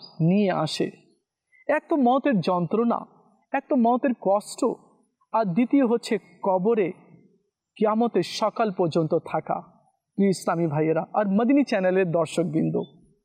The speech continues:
আপনি, আমি, আমরা সবাই না চাইলেও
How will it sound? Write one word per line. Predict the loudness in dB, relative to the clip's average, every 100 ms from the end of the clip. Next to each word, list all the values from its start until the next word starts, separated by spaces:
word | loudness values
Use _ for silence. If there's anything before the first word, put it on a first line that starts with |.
| _ _ _ _ _
আপনি, | -4 -2 0 -2 -2
আমি, | -2 0 -2 -4 -2
আমরা | -2 0 -2 -4
সবাই | -6 -2 0 2 0 -2 -8 _ _ _
না | 2 2 0
চাইলেও | -2 -2 0 2 4 4 2 0